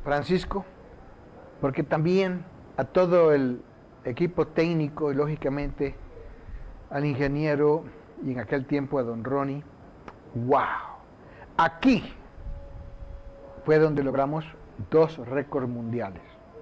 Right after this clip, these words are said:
Dos récords mundiales. Veinticuatro horas de hablar ininterrumpidamente de medicina holística.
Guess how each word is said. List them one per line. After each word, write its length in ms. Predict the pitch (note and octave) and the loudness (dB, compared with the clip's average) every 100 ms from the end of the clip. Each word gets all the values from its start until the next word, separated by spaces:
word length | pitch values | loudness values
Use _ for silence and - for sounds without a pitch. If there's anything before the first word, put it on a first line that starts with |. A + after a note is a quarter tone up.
| - - - - - - - - | -18 -20 -20 -20 -20 -20 -20 -4
Dos 260 | C#3+ A3 A#3 | 4 6 4
récords 400 | D#3+ G3 - E3 | 2 0 2 2
mundiales. 400 | C#3 C#3 A3+ C3+ - - - - | 2 2 2 0 -6 -8 -6 2
Veinticuatro 880 | E3+ F3+ - D#3+ - A#3 F3+ F3 | 2 2 0 -2 0 2 4 6
horas 280 | F3 A3+ F#3+ D#3 | 6 6 4 0
de 140 | - C3+ | 0 0
hablar 340 | B2+ D#3+ G3 - - | 2 2 0 -2 0
ininterrumpidamente 1400 | G3+ D#3+ C#3 B2 B2+ A#2 G#2+ F3 E3 C3+ D3+ D3 E3 - - - | 2 2 -2 -2 -4 -4 -4 -2 0 -2 -4 -4 -6 -8 -18 -6
de 140 | B2+ B2 | -4 -2
medicina 640 | A#2 A2+ - C#3+ C#3 B2 | -4 -6 -4 -4 -2 -2
holística. 480 | A#2 A2+ - - | -4 -6 -10 -18